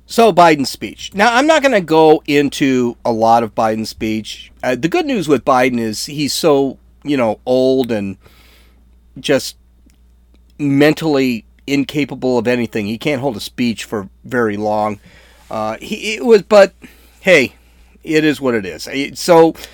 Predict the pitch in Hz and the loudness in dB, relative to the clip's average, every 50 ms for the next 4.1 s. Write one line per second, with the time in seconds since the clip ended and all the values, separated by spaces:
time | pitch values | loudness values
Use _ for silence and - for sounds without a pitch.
0 | - - - 185 185 175 147 226 247 - 320 311 277 240 - - 220 180 160 - | -18 -4 -2 -2 0 2 2 2 4 6 6 8 8 6 4 2 0 0 -2 -4
1 | - - - 185 165 147 139 131 131 - _ - - - - 165 151 143 131 131 | -6 -4 0 2 2 4 2 0 -4 -6 _ -12 -4 0 2 4 4 4 4 2
2 | 117 110 - - 123 117 113 127 123 120 - 117 117 110 107 87 - 123 113 107 | -2 -2 -2 -4 -4 -2 -2 -2 -4 -4 -2 -4 -4 -4 -4 -4 -6 -4 -4 -4
3 | 104 104 90 - - - - - - - - - 165 160 156 156 151 147 143 131 | -4 -6 -10 -12 -16 -20 -20 -20 -20 -14 -6 0 2 4 6 6 6 4 2 -2
4 | - | -6